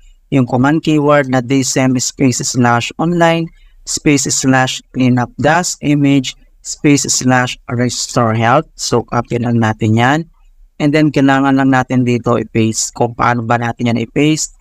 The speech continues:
Dito lang sa taas, kailangan mo lang mag-right click. And then select mo lang dito yung edit. And then click mo lang dito yung paste. Or pwede mong gamitin yung keyboard shortcut na control plus B. And then click lang natin yan. And then press mo lang yung enter.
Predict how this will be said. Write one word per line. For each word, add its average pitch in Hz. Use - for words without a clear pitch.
Dito 131
lang 127
sa 170
taas, 147
kailangan 131
mo 127
lang 123
mag-right 113
click. 160
And 175
then 175
select 151
mo 147
lang 143
dito 135
yung 127
edit. 123
And 131
then 127
click 131
mo 131
lang 120
dito 120
yung 117
paste. 156
Or 117
pwede 160
mong 170
gamitin 143
yung 131
keyboard 123
shortcut 120
na 117
control 127
plus 123
B. 160
And 131
then 151
click 131
lang 127
natin 127
yan. 123
And 151
then 151
press 143
mo 131
lang 127
yung 123
enter. 120